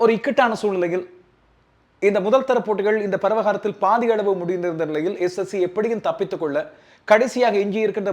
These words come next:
மூன்று போட்டிகளை வென்றே ஆக வேண்டும், மூன்று போட்டிகளில் இரண்டு போட்டிகளை வென்றே ஆக வேண்டும் என்ற சூழ்நிலையில் அவசர அவசரமாக எஸ் எஸ் சியின் நட்சத்திர வீரர்களுக்கு அழைப்பு விடுக்கப்பட்டது. அந்த வேளையில் துபாய் ஷாஜாவிலே ஐ எல் டி டுவெண்டி போட்டிகளில் ஆடிக்கொண்டிருந்த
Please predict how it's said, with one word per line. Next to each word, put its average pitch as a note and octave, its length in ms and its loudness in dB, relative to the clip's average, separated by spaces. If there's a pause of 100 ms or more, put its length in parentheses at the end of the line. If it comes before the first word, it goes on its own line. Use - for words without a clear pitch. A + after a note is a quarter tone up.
மூன்று B3+ 280 -2 (100)
போட்டிகளை G3+ 440 0
வென்றே G#3 240 -2 (100)
ஆக F3+ 200 -2
வேண்டும், E3+ 220 -4 (200)
மூன்று A#3 240 0
போட்டிகளில் G3+ 420 0
இரண்டு B3 260 0
போட்டிகளை F#3+ 380 -2
வென்றே F#3+ 280 -2
ஆக F3 160 -4
வேண்டும் D#3+ 200 -4
என்ற D3+ 140 -6
சூழ்நிலையில் C#3 420 -8 (400)
அவசர G#3+ 260 2 (100)
அவசரமாக C#3+ 520 -4 (200)
எஸ் E3+ 160 -6
எஸ் F#3 100 -6
சியின் F3 340 -2
நட்சத்திர F3 420 -4
வீரர்களுக்கு C#3+ 400 -4
அழைப்பு D3 260 -4
விடுக்கப்பட்டது. G2 460 -14 (500)
அந்த C3+ 200 -2
வேளையில் C#3+ 280 -2 (120)
துபாய் F3 420 2
ஷாஜாவிலே E3 540 0 (100)
ஐ C#3+ 40 -2 (100)
எல் F3+ 120 -6
டி F3+ 140 -4
டுவெண்டி D#3+ 260 -6
போட்டிகளில் D3 400 -2
ஆடிக்கொண்டிருந்த C#3 480 -4